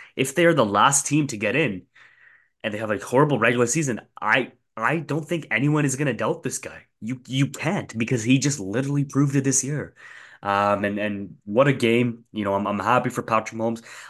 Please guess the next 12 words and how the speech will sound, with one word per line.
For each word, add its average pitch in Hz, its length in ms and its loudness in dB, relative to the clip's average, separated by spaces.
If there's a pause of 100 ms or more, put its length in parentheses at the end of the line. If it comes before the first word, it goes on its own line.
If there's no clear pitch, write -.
Upset 185 340 4
for, 160 140 6
for 139 240 -2
Niners 127 360 2
fans. 127 300 -2
I 107 80 2
think 117 200 -6
that 113 120 -2
they 113 100 -4
deserved 107 400 -6
it. 110 240 -2 (400)
Um, 101 680 0